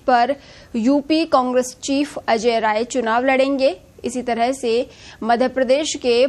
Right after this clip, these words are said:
पूर्व मुख्यमंत्री दिग्विजय सिंह को भी लोकसभा चुनाव के लिए मैदान में उतारा गया है। वे सूबे की राजगढ़ सीट से ताल ठोकेंगे। वहीं यूपी के अमरोहा से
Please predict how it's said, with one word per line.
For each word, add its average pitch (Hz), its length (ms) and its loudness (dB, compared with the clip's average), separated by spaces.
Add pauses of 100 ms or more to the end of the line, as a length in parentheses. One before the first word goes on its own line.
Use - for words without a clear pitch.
पूर्व 269 400 0
मुख्यमंत्री 226 680 -6
दिग्विजय 208 480 -4
सिंह 262 260 -4
को 220 240 -2
भी 214 280 -6 (300)
लोकसभा 285 520 4
चुनाव 269 460 0 (440)
के 240 120 0
लिए 226 420 -2
मैदान 220 420 -2
में 220 160 -4
उतारा 214 480 -2
गया 185 240 -6
है। 226 200 -4 (500)
वे 247 120 4
सूबे 285 380 0
की 277 200 -2
राजगढ़ 269 580 2
सीट 247 280 -8
से 254 260 -2
ताल 220 300 0
ठोकेंगे। 214 600 -4 (500)
वहीं 233 220 -2
यूपी 247 320 -2
के 247 220 -2
अमरोहा 247 560 0
से 240 300 0